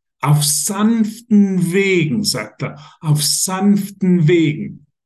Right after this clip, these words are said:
auf denen es nur das Gute zu uns kommt.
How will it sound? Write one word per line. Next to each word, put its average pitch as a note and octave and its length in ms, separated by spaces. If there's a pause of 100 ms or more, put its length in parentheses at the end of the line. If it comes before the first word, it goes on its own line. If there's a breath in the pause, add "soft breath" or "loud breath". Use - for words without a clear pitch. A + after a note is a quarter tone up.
(1080)
auf C3+ 200
denen D3+ 320
es C#3+ 240
nur F#3 1000
das D#3+ 240
Gute D#3+ 400
zu D3 180
uns B2 280
kommt. - 600